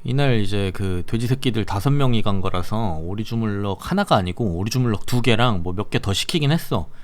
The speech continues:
저기에 이제 저 한 접시가 오리 주물럭 하나. 아, 생각보다 양 되게 많더라.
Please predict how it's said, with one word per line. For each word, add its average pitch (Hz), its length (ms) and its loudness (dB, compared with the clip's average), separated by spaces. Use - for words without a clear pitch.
저기에 160 420 2
이제 107 440 2
저 139 100 2
한 196 160 6
접시가 170 480 4
오리 107 180 2
주물럭 117 380 4
하나. 123 220 2
아, - 60 -6
생각보다 139 560 0
양 120 240 0
되게 131 240 0
많더라. 90 540 -2